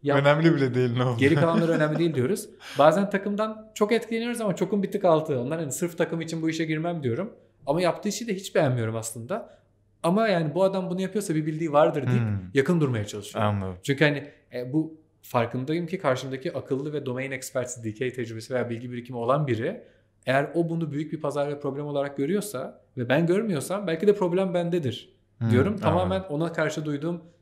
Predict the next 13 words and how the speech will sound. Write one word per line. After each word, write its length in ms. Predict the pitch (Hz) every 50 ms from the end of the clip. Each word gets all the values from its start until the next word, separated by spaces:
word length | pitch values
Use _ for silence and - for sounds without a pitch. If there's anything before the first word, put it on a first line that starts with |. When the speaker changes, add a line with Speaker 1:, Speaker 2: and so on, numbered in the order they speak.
| _ -
Speaker 1:
saygı 440 | - - - 135 127 127 127 143 135
veya 180 | 131 131 131 131
yüceltilmiş 560 | 131 127 135 131 127 - 139 135 139 - -
duygulardan 380 | 139 123 127 131 127 131 143 123
ötürü. 360 | 117 - - 156 202 226 - - - _ _ _ _ _
Kısacası 420 | - 185 190 180 175 170 190 185
bu 80 | 180 180
bir 60 | 185
ilişki 640 | 151 135 131 - - - 170 160 156 160 - - - -
üretimi. 500 | 143 117 113 113 - 127 156 180 190 165
Bence 420 | 147 143 143 143 160 160 165 165 - _ _ _ _
kendinden 720 | - - 123 120 123 131 135 139 139 156 156 156 156 - - - 135 127
ve 240 | 135 135 127 127